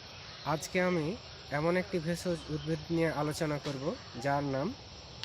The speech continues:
তুলসী। তুলসী পাতায় অনেক ভিটামিন আছে, ভিটামিন এ, ভিটামিন সি, জিঙ্ক এবং আয়রন। তুলসী পাতার যে গুণাগুণগুলো আছে,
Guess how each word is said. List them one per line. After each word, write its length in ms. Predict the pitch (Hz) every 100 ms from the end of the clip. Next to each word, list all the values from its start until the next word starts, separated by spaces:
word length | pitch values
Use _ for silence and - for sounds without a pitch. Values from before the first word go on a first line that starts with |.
| -
তুলসী। 400 | 185 - - 98 - - - - - - - - - - - -
তুলসী 320 | 185 196 226 202
পাতায় 400 | 202 208 214 285 - - - - - - - - - - - - - - - - - -
অনেক 300 | 170 202 226 - - - 139
ভিটামিন 380 | 175 175 147
আছে, 260 | 113 104 117 90 - - - - - - - -
ভিটামিন 460 | 156 190 190 196 180
এ, 280 | 165 180 254 - - - -
ভিটামিন 380 | 147 175 170 175
সি, 360 | - - 170 247 - - 131
জিঙ্ক 340 | 135 170 208 240 - - -
এবং 340 | 139 147 143 143 - -
আয়রন। 320 | 143 143 107 90 - - - - - 349 - - - - - - -
তুলসী 300 | 180 190 233
পাতার 400 | 220 214 226 208
যে 160 | 185 190
গুণাগুণগুলো 680 | 185 185 180 190 180 175
আছে, 400 | 156 135 - 196